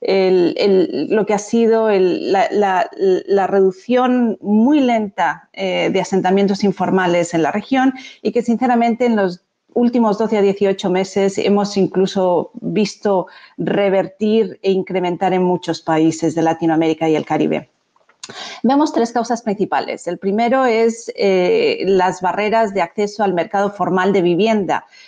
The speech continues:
eh, por razones ya sean económicas, eh, legales o de financiamiento. Eh, y ahí, por ejemplo, te digo que, que vemos, por ejemplo, la imposibilidad de generar ingresos suficientes para acceder a soluciones habitacionales formales,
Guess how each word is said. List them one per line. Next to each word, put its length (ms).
eh, 360
por 100
razones 600
ya 120
sean 280
económicas, 1120
eh, 180
legales 800
o 240
de 100
financiamiento. 1000
Eh, 180
y 200
ahí, 200
por 140
ejemplo, 320
te 100
digo 280
que, 420
que 440
vemos, 340
por 120
ejemplo, 340
la 120
imposibilidad 760
de 100
generar 640
ingresos 600
suficientes 720
para 240
acceder 540
a 100
soluciones 600
habitacionales 760
formales, 720